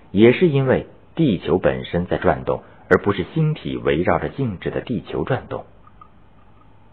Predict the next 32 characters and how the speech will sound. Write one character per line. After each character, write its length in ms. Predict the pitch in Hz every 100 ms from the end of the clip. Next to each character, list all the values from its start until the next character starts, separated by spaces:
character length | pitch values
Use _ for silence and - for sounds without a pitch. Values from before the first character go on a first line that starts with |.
| - - - - - - - - -
月 240 | 160 165 80
亮 300 | 71 60 60
是 180 | - 80
地 240 | - 90
球 140 | 69 76
的 100 | 80
卫 180 | 87 65
星， 200 | 82 90 - - - - -
一 140 | 104
个 100 | 156
月 300 | 170 170 - - - -
绕 240 | 90 76
地 180 | 69 85
球 160 | - 76
转 220 | 85 67
一 60 |
周。 240 | - 82 - - - - - - - - - - - - - - - - - - - - - -
哥 180 | 127 131
白 160 | 117
尼 140 | 117 113
在 140 | 117
书 220 | - 123
中 160 | 113 117
有 260 | 98 92
力 120 | 123 139
地 120 | -
批 240 | - 107
判 200 | - 85
了 140 | 71 69
托 200 | - 135
勒 100 | 151
密 320 | 151 76